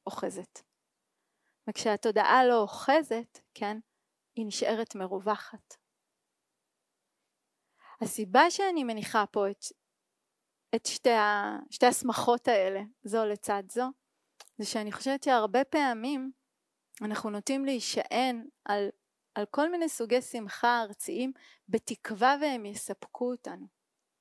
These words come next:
כי הם באמת נעימים והם באמת מענגים. אבל התרגול הוא מה שיכול לחשוף אותנו לזה שיש סוג אחר של שמחה. והיא כל כך יותר מספקת, היא כל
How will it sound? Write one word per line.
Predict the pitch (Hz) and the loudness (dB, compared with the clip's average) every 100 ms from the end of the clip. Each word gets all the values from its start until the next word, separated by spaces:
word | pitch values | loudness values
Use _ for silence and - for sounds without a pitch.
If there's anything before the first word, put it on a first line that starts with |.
| _ _ _ _ _ - | _ _ _ _ _ -4
כי | 269 | -2
הם | 226 | 0
באמת | 220 208 226 277 302 | -2 -2 -2 -2 -2
נעימים | 285 247 220 226 214 | -4 -4 -4 -6 -4
והם | 202 196 | -6 -4
באמת | 196 202 254 285 | -6 -4 -6 -2
מענגים. | 254 202 208 185 233 202 _ _ _ _ _ _ _ _ _ _ _ _ _ _ _ _ 233 | -4 -4 -12 -10 -10 -10 _ _ _ _ _ _ _ _ _ _ _ _ _ _ _ _ -2
אבל | 240 | 0
התרגול | 247 269 247 226 196 277 349 262 - _ _ _ _ | 0 -2 -4 -6 -2 2 2 0 -8 _ _ _ _
הוא | 220 | 0
מה | 240 254 | 0 2
שיכול | 302 220 - 269 | 0 0 4 2
לחשוף | 233 - - 269 294 | 2 -4 -2 0 -2
אותנו | - 220 208 | -2 -4 -4
לזה | 208 254 | -2 -4
שיש | - 247 247 | -2 -4 -4
סוג | - 277 | -6 -4
אחר | 294 - 240 254 | -4 -2 0 0
של | 254 254 233 | -2 -4 -6
שמחה. | - 202 - 196 - _ _ _ _ _ _ _ _ _ _ _ _ _ - | -10 -14 -8 -10 -10 _ _ _ _ _ _ _ _ _ _ _ _ _ -8
והיא | 208 190 | -8 -6
כל | - 202 | -8 -8
כך | - 277 269 277 | -2 -2 0 -6
יותר | 254 226 220 | -2 -2 -2
מספקת, | 220 - 208 - 190 - - _ _ _ _ _ _ | -8 -10 -8 -6 -6 -10 -18 _ _ _ _ _ _
היא | 220 | -14
כל | - | -8